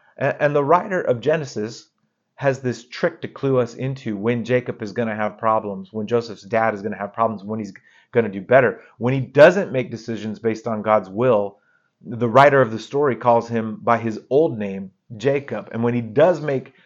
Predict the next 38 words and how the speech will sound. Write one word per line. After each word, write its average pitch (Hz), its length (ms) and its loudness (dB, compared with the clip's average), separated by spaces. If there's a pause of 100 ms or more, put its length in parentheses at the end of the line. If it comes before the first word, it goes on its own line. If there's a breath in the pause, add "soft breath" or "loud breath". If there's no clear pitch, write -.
decisions 117 480 -4
based 113 360 -2
on 113 140 -2
God's 110 260 0
will, 110 260 -2
he 110 80 -2
does 113 200 -4
the 113 80 -4
right 135 220 4
thing, 110 220 -6
the 110 80 -4
writer 135 240 4
calls 127 320 2
him 120 100 -6
by 110 140 -2
his 110 180 -10
new 123 320 -4
name, 101 380 -6 (320)
Israel. 123 640 -2 (280 soft breath)
It's 117 140 -4
like 160 140 4
he 160 80 2
has 127 160 4
spiritual 156 420 -4
schizophrenia. 127 840 -6 (420 soft breath)
Uh, 113 180 2
the 117 100 -2
question 170 460 0
for 135 120 -8
God's 123 320 -4
chosen 123 380 -4
people, 165 540 -12
his 107 160 -12
family, 139 420 -6
his 110 220 -6
representatives 131 1200 -2
is 98 220 -16
this: 104 440 -2